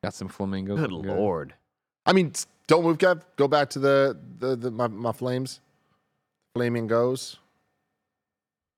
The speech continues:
Speaker 2: I was wondering why you said "my flames."
Speaker 3: <laughs>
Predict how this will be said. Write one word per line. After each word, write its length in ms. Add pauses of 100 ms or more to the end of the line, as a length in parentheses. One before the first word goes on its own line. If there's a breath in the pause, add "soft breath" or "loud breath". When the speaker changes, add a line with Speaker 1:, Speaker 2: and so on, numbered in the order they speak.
(280)
Speaker 2:
I 120
was 140
wondering 260
why 80
you 80
said 160
"my 140
flames." 580
Speaker 3:
<laughs> 840